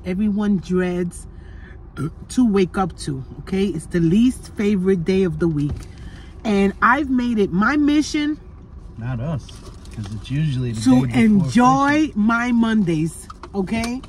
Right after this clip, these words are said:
Speaker 1: Oh,
Speaker 2: It's
Speaker 1: yeah.
Speaker 2: usually the day before fishing.
Speaker 1: All right?
Speaker 2: Mondays.
Speaker 1: Yeah, it's the day before we go fishing. We changed our day from Thursday to, um, Tuesday. But anyway, guys, listen.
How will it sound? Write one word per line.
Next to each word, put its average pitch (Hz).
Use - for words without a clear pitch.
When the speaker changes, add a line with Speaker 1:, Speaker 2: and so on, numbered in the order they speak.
Speaker 1:
Oh, 226
Speaker 2:
It's 240
Speaker 1:
yeah. 170
Speaker 2:
usually 147
the 127
day 135
before 139
fishing. 165
Speaker 1:
All 175
right? 214
Speaker 2:
Mondays. 151
Speaker 1:
Yeah, 240
it's 202
the 208
day 214
before 208
we 202
go 190
fishing. 202
We 175
changed 180
our 170
day 170
from 151
Thursday 151
to, 147
um, 131
Tuesday. 165
But 214
anyway, 247
guys, 185
listen. 214